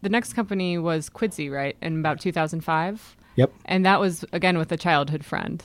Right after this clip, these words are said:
Speaker 2: It was Vinnie Borer and Lax Chandra, the first business, and then me and Vinnie did the next business. Yeah.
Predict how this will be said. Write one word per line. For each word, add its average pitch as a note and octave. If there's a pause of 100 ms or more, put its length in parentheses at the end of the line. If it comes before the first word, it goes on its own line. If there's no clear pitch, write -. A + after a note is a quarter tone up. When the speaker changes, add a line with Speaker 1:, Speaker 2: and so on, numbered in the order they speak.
Speaker 2:
It A#2+
was A2+
Vinnie D3
Borer B2+
and A#2
Lax A#2
Chandra, G#2+
the -
first -
business, G2+
and G#2
then G2+
me G#2+
and G2
Vinnie G2 (460)
did G2
the G2
next F#2
business. - (200)
Yeah. F#2+